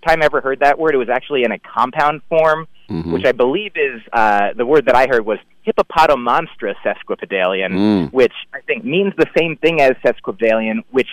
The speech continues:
Speaker 1: I think means, it refers to words, and it refers to words that are very long. And so I think that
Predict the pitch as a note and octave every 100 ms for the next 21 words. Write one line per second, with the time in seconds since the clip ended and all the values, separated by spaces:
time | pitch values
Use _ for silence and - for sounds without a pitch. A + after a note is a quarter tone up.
0 | - A#3 D#4+ - G3 F3 - - E3+ E3
1 | C#4+ D#4 - D3 A2 C#3 C#3 G#2 D2+ -
2 | - - - - - B2+ C3 C3 B2+ D#3
3 | C#3+ - C#3 B2 A#2+ A2+ D3 E3 D#3+ D#3
4 | D3+ C#3+ B2 A2 F#2 F#2+ A#2+ A#2 F#2 F#2+
5 | D#2 C2 E2 - - - - - C3+ B2+
6 | - C#3 B2+ B2 - A3 F#3 D3+ A#2+